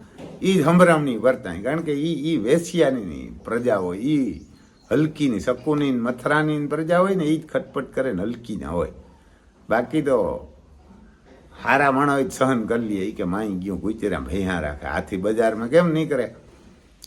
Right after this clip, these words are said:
તો કે "કુતરા જ ભય, હાથીને ખબર ય ન હોય વયો જાતો હોય." એટલે આવા હલકીના ને ચેલીના હોય ને, વેશ્યાની પ્રજા, ઈ મીણા મારે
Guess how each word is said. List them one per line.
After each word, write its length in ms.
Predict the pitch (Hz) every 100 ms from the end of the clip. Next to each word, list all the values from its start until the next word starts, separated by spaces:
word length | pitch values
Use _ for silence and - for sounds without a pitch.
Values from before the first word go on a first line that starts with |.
| - - -
તો 80 | 123
કે 160 | 123 147
"કુતરા 480 | - 143 143 127 104
જ 40 |
ભય, 160 | 92 131
હાથીને 520 | 104 104 131 143 101
ખબર 300 | 135 139 101
ય 60 |
ન 80 | 95
હોય 200 | 113 90
વયો 240 | 85 87 73
જાતો 320 | 71 67 50
હોય." 80 | 50
એટલે 160 | -
આવા 300 | - 107 123
હલકીના 580 | 104 127 123 156 156 156
ને 100 | 143
ચેલીના 460 | 139 160 170 170 175
હોય 100 | 196
ને, 100 | 123
વેશ્યાની 560 | 120 139 - 156 139
પ્રજા, 380 | 117 127 127 120
ઈ 300 | 104 156 139
મીણા 360 | 110 143 131 95
મારે 280 | 104 85